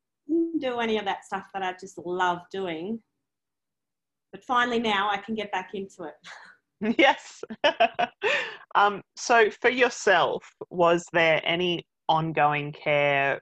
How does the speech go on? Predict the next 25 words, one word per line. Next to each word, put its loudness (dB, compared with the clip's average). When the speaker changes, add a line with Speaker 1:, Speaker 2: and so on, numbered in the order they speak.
Speaker 2:
for -6
you? 0
Like, 0
did 0
anyone -2
check -4
in -4
with -6
you 0
after 0
you'd -4
given -4
birth? 2
Um, 0
like, -4
was -4
there -2
any -6
postpartum 0
care 0
other 4
than -4
that, 2
I 2
guess, -4